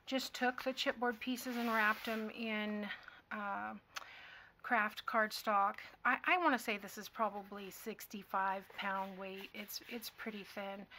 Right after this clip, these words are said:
Um, and so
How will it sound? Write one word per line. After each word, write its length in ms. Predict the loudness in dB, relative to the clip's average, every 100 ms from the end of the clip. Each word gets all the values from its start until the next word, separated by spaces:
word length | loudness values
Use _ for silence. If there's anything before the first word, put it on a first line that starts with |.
| -14 -12 -14 -10 -2
Um, 680 | 0 2 2 2 0 -2 -8 -14 -20 -18 -20 -20 _ 2
and 460 | 6 6 6 4
so 400 | 0 6 8 8